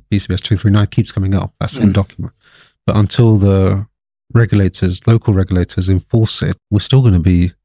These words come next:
Speaker 1: talking about this in a few years' time.
Speaker 2: We probably would. And I think regulators know that, right? Regulators, especially when you think about regulators like the P R A, who was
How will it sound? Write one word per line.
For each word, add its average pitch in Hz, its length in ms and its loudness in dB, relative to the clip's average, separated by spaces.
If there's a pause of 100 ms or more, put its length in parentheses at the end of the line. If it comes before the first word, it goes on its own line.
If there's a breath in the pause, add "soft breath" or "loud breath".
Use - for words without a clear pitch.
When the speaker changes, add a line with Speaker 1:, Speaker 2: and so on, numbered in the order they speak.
(120)
Speaker 1:
talking - 260 -4
about 110 220 -4
this 98 200 -2
in 95 120 2
a - 20 0
few 104 160 -2
years' 95 220 0
time. 101 260 2 (540)
Speaker 2:
We 139 80 0
probably 131 300 2
would. 113 280 2
And 170 140 4
I 165 100 0
think 247 180 0
regulators 160 440 2
know 131 160 6
that, 95 260 -2 (140)
right? - 340 -8
Regulators, 127 600 2
especially 120 400 -2
when 107 120 2
you 101 80 0
think 107 140 -4
about 98 200 -4
regulators 101 420 -6
like 98 100 -16
the - 80 -20
P - 160 -14
R 98 160 -8
A, 101 380 -10
who 107 100 -10
was 101 480 -8